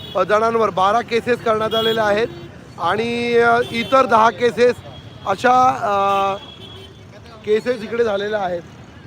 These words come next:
जर इकडे आपण बघितलं तर, अ, हा सगळ्यात गजबजलेला परिसर आहे आणि, अ, चलांची मशीन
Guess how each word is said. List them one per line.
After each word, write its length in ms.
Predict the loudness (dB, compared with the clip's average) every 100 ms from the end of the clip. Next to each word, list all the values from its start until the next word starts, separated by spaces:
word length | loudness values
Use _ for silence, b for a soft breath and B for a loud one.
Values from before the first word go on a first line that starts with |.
| -18 -10
जर 120 | -8
इकडे 200 | -6 -4
आपण 240 | -4 -6
बघितलं 360 | -6 -8 -4 -2
तर, 180 | 0 2
अ, 240 | 4 4
हा 280 | 6 4 4
सगळ्यात 260 | 0 0 0
गजबजलेला 560 | 2 4 4 4 2 2
परिसर 360 | 0 0 2
आहे 200 | 2 2 -2 -14 -20 -20 -20 -8
आणि, 480 | -4 -2 -2 -2 2
अ, 400 | 4 6 6 4 0 -10 -20 -20 -20 -2
चलांची 440 | 2 4 2 -2 -4
मशीन 440 | -4 -4 -6 -6